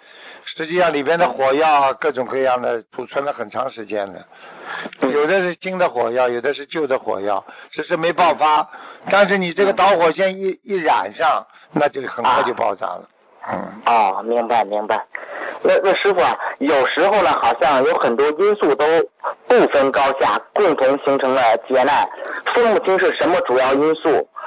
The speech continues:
Speaker 2: 是怎么回事啊，师傅？
Speaker 1: 呃，再讲一遍。嗯。
Speaker 2: 啊，就是说有的时候嘛，好像有很多因素都分不，都不分高下，共同形成了劫难，
Speaker 1: 嗯。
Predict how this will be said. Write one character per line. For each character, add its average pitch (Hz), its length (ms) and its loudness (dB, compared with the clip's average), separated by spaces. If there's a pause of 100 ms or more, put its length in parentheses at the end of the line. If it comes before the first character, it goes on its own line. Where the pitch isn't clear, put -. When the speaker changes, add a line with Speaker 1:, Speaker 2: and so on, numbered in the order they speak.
(240)
Speaker 2:
是 - 120 0
怎 - 160 0
么 170 100 2
回 117 200 2
事 117 160 0
啊， 110 160 4
师 113 160 -4
傅？ - 120 -2 (1600)
Speaker 1:
呃， 117 600 -2 (340)
再 170 160 0
讲 143 240 2
一 151 60 -2
遍。 170 320 -4 (440)
嗯。 117 200 -6
Speaker 2:
啊， 143 260 2 (140)
就 196 120 2
是 185 60 4
说 208 140 2 (160)
有 143 240 2
的 - 120 2
时 147 160 -2
候 165 140 4
嘛， 151 120 2 (120)
好 127 220 0
像 151 200 4
有 175 120 4
很 120 220 0
多 147 120 2 (280)
因 220 300 2
素 180 240 0
都 175 120 0 (220)
分 208 200 2
不， 151 280 0 (220)
都 190 180 2
不 185 180 0
分 185 240 0
高 220 120 0 (160)
下， - 160 0 (480)
共 190 240 2
同 - 120 -2 (240)
形 135 140 0
成 131 120 0
了 135 160 4 (120)
劫 131 140 0
难， 147 240 0 (220)
Speaker 1:
嗯。 110 80 -10